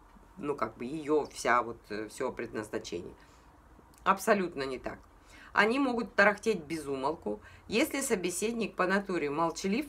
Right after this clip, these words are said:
он умрёт минут через десять. У неё прыгают мысли, как кузнечики, как, кстати, и у меня.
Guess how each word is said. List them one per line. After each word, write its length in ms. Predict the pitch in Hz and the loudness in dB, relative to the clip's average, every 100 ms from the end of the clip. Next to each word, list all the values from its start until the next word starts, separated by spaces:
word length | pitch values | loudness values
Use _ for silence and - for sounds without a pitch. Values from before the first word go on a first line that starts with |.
| - | -2
он 200 | 185 185 | 0 2
умрёт 520 | 180 175 208 185 - | 2 2 0 -2 -6
минут 360 | 165 165 180 190 | -2 -2 -2 -4
через 300 | 180 160 127 | -2 -2 -2
десять. 280 | 107 - - - - - - | -6 -6 -14 -20 -20 -14 -2
У 120 | 196 | 0
неё 340 | 208 202 262 | 2 2 0
прыгают 500 | - 208 220 190 175 | 0 -2 2 2 2
мысли, 360 | 190 214 233 214 | 2 2 2 -2
как 280 | 202 180 - | 0 0 0
кузнечики, 680 | 156 151 170 170 220 220 110 | -4 0 0 -2 -4 -6 -4
как, 260 | 170 170 - - | -4 -4 -8 -16
кстати, 400 | - 165 - 175 | -4 -4 -2 -2
и 120 | 151 | -2
у 120 | 156 | -2
меня. 320 | 160 160 156 | -2 0 -2